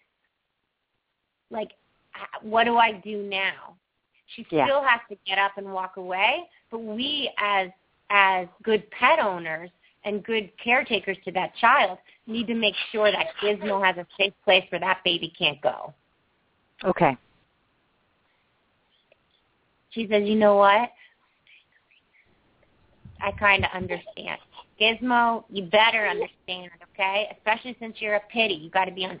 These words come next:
Speaker 1: extra good behavior." Okay? Never, ever, ever go after that child. It's not okay. Okay? You need to be kind always. Lick and yawn and blink your eyes and be careful with your little paws. You, you can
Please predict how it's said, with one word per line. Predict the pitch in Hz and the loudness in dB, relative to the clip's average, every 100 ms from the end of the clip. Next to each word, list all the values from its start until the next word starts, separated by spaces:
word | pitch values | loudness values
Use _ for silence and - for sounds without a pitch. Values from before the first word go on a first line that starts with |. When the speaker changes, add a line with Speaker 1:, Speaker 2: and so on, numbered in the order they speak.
| - | -2
Speaker 1:
extra | 220 - - | -2 -2 -14
good | - 214 190 | -6 -6 -6
behavior." | 196 190 185 175 - - - _ _ _ - 571 554 - | -8 -4 -6 -6 -12 -14 -16 _ _ _ -20 -18 -18 -16
Okay? | - 196 196 196 _ - | -8 -6 -6 -8 _ -8
Never, | 220 233 240 247 - | 2 2 2 -4 -2
ever, | 220 214 220 - | -4 -2 -4 0
ever | 208 196 | -2 -2
go | 185 185 | -8 -6
after | 185 180 185 | -6 -8 -12
that | 180 180 | -14 -14
child. | - 180 180 156 - | -12 -12 -12 -18 -18
It's | 156 - | -20 -14
not | 180 175 180 185 | -4 0 2 2
okay. | 180 - 175 - - _ _ _ _ _ _ | -2 -6 -8 -8 -12 _ _ _ _ _ _
Okay? | - 185 202 | 2 4 4
You | 208 | 2
need | 190 | -4
to | 180 | -6
be | 175 - - | -12 -12 0
kind | 214 202 202 202 202 | 4 6 6 2 -2
always. | 196 196 190 170 156 - _ _ _ _ | 4 4 4 -2 -8 -14 _ _ _ _
Lick | 202 214 220 220 214 | -2 4 4 4 0
and | 196 196 | -6 -2
yawn | 196 202 202 | 0 2 0
and | 196 185 - | -2 -8 -8
blink | 202 208 | -8 -6
your | 233 220 | 2 4
eyes | 196 185 | 4 2
and | 185 | -8
be | 185 - | -18 -6
careful | 202 208 233 | -4 -4 -6
with | 233 208 | -10 -10
your | 214 | -6
little | 208 202 | -4 -4
paws. | - 208 196 185 165 - | 2 6 6 4 -10 -14
You, | 185 175 | -18 -18
you | 185 | -18
can | 190 | -14